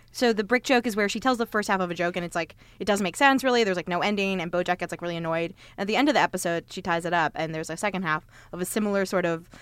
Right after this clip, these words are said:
uh, like, <laughs> Shaggy Dog story, but it ties in with the first half of the joke from hours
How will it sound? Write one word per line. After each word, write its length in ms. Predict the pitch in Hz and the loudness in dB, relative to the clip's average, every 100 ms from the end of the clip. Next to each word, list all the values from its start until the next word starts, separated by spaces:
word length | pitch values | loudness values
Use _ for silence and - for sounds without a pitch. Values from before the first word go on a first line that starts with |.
| - - - | -20 -12 -2
uh, 200 | 175 160 | 0 2
like, 120 | 156 | 0
<laughs> 260 | - 226 - | -2 -4 2
Shaggy 40 | |
Dog 300 | 233 214 202 | 6 6 6
story, 460 | 226 339 311 220 202 | 2 6 8 8 4
but 180 | 190 185 | 0 0
it 80 | 185 | 2
ties 240 | 190 180 | 2 2
in 100 | 175 | -2
with 120 | 170 | -4
the 80 | 165 | -6
first 260 | - 165 165 | -6 -4 -4
half 140 | 156 | -6
of 40 | |
the 60 | 151 | -6
joke 240 | 151 143 | -8 -8
from 220 | - 160 151 | -6 -6 0
hours 500 | 160 175 170 151 | 2 4 2 -4